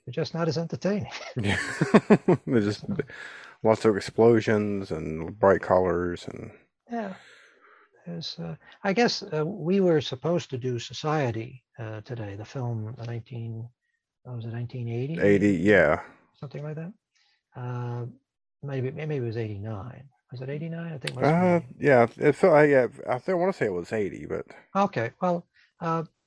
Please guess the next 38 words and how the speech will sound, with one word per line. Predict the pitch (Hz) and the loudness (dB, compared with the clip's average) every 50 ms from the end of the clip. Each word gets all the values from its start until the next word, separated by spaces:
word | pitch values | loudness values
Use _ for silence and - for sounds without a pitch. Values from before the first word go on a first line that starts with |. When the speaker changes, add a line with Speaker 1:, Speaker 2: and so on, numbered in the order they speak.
| _ _ | _ _
Speaker 1:
one | - 190 214 226 240 | -6 -2 0 0 0
of | 240 | 0
the | 208 - | -2 -2
things | 196 185 175 123 | -2 -2 -2 -2
that | 147 147 | -2 -4
I | 147 | -4
found | 156 - 160 160 151 147 | -4 -6 -6 -6 -6 -6
most | 151 151 123 - 131 | -6 -8 -8 -10 -10
insulting | 117 - - 190 208 208 202 - 131 113 | -12 -8 -6 -4 -4 -4 -4 -6 -6 -6
about | 98 104 117 104 - | -4 -4 -6 -6 -4
that | - 120 123 120 | -4 -4 -4 -4
film, | - - 113 110 123 | -6 -10 -10 -10 -8
and | 139 151 | -8 -10
I | 139 | -10
suppose | - - - 165 139 | -10 -10 -8 -8 -8
it's | 120 117 - 143 | -8 -10 -10 -10
also | 143 139 123 - 127 117 | -8 -8 -8 -8 -10 -12
true | - - - 131 123 123 123 120 - _ _ _ _ _ _ _ - | -12 -12 -10 -8 -8 -8 -8 -10 -14 _ _ _ _ _ _ _ -14
of | 131 107 | -12 -8
Michael | 123 127 123 117 - 113 | -6 -6 -6 -6 -6 -8
Bay's | 110 147 180 190 175 - | -6 -4 -4 -4 -4 -4
films, | - - 123 120 123 131 127 - - _ _ _ _ _ _ _ _ - | -6 -10 -10 -8 -10 -10 -12 -14 -18 _ _ _ _ _ _ _ _ -12
is | 175 156 127 | -10 -10 -6
that | - 165 156 147 - _ _ _ _ _ | -6 -4 -4 -6 -6 _ _ _ _ _
there's | 147 156 160 143 123 | -6 -6 -6 -4 -6
an | 151 147 143 | -6 -6 -8
apparent | 131 - - 208 247 254 247 190 - | -8 -8 -6 -6 -4 -2 -4 -4 -4
assumption | 131 - - 175 185 185 - - 143 120 | -6 -8 -6 -4 -4 -4 -4 -6 -6 -6
on | 117 113 | -4 -4
the | 110 | -6
part | 107 - 135 135 135 139 | -8 -8 -8 -6 -4 -4
of | 139 | -4
the | 120 | -4
person | 117 - 127 123 120 - - 117 | -6 -6 -6 -8 -8 -8 -10 -10
who | 113 117 | -10 -6
made | 147 190 208 160 117 | -4 -2 -2 -2 -2
it | 123 165 - _ _ _ _ _ _ _ _ _ _ _ _ _ | -4 -4 -6 _ _ _ _ _ _ _ _ _ _ _ _ _
that | - 139 139 - - | -10 -8 -8 -8 -10